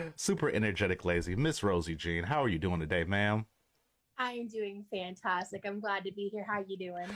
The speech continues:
Speaker 1: I can't complain. A little toasty, but, uh, <laughs> we'll talk about that later.
Speaker 2: Best way to be.
Speaker 1: <laughs> Um, so I figured today we will just give, uh, the fans what they've been asking for. Just give a quick little rundown of who you are. Oop,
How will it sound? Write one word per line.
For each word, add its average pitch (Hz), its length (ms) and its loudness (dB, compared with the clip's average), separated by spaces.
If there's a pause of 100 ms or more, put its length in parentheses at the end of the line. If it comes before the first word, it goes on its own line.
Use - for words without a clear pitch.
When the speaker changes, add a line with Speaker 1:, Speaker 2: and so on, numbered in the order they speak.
(200)
Speaker 1:
I 87 120 -2
can't 78 260 -4
complain. 80 480 -2
A 90 160 0
little 98 180 2
toasty, 104 480 0
but, 85 160 0
uh, 185 960 0
<laughs> - 60 -6
we'll 127 140 4
talk 95 220 0
about 92 240 2
that 90 140 2
later. 87 180 4
Speaker 2:
Best - 140 -2
way 214 120 0
to - 80 -6
be. 202 220 0 (260)
Speaker 1:
<laughs> 160 320 0 (560)
Um, 117 340 2
so 120 600 2
I 101 120 0
figured 156 340 2
today 135 400 2
we 139 140 2
will 123 80 2
just 110 260 0
give, 110 340 4
uh, 95 220 4
the 85 120 -2
fans 110 440 0
what 104 140 0
they've 104 120 2
been 92 140 0
asking 95 320 0
for. 71 240 -6
Just 80 240 -10
give 92 160 0
a 87 60 -2
quick - 280 -2
little 143 180 4
rundown 123 460 2
of 104 120 2
who 131 100 -2
you 120 140 2
are. 101 240 2
Oop, 165 180 2